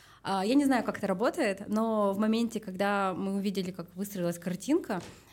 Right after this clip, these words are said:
а, тоже мы пытались, э, не скажу, что креативить, но мы сделали что-то новое.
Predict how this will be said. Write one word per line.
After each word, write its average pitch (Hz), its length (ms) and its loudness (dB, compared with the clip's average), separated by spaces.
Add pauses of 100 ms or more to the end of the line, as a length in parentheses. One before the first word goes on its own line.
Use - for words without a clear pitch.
(100)
а, 180 280 -2
тоже 196 200 -4
мы 170 100 -2
пытались, 165 540 -4
э, 175 300 0
не 190 100 -2
скажу, 269 260 -2
что - 120 -6
креативить, 190 520 -2
но 202 60 -2
мы 240 120 0
сделали 190 320 -2
что-то 180 240 -6
новое. 151 380 -2